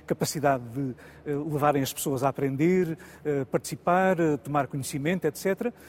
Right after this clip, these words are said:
Eh, já para não falar, obviamente, na grande capacidade da rádio e da televisão, obviamente, em poder chegar a milhares de pessoas em Portugal e no estrangeiro. Claro que tudo isto é, é um processo,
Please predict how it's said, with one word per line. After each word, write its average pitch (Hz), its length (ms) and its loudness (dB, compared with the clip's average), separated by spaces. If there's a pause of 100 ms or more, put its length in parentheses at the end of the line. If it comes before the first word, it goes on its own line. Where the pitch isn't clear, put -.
(240)
Eh, 160 640 4
já 165 120 2
para 151 140 0
não 151 100 4
falar, 151 280 4
obviamente, 143 440 0
na 139 120 0
grande 170 240 4
capacidade 147 580 -2 (320)
da 135 120 -2
rádio 127 300 0
e - 40 -4
da 123 40 -6
televisão, 131 460 -6
obviamente, 131 460 -6 (380)
em 143 460 -2
poder 160 440 0 (120)
chegar 127 420 -4
a 131 300 -4
milhares 135 360 -2
de - 80 -16
pessoas 143 500 -6 (280)
em 156 120 -2
Portugal 135 420 -2
e 131 40 -6
no 131 60 -8
estrangeiro. 120 440 -8
Claro 147 240 0
que 147 260 -4 (600)
tudo 175 260 0
isto 185 300 0
é, 170 320 4
é 175 100 2
um 165 80 0
processo, - 580 -6